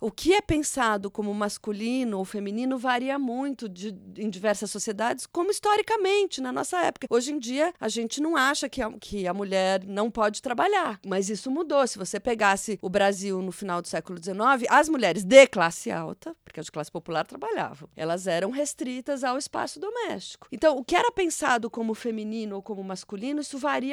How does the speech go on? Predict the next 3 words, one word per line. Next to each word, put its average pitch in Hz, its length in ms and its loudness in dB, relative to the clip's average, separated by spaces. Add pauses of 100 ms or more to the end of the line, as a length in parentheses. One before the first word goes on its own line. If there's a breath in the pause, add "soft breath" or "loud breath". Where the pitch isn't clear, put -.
muito 311 480 -4
historicamente, 233 920 -6
socialmente, 226 680 -4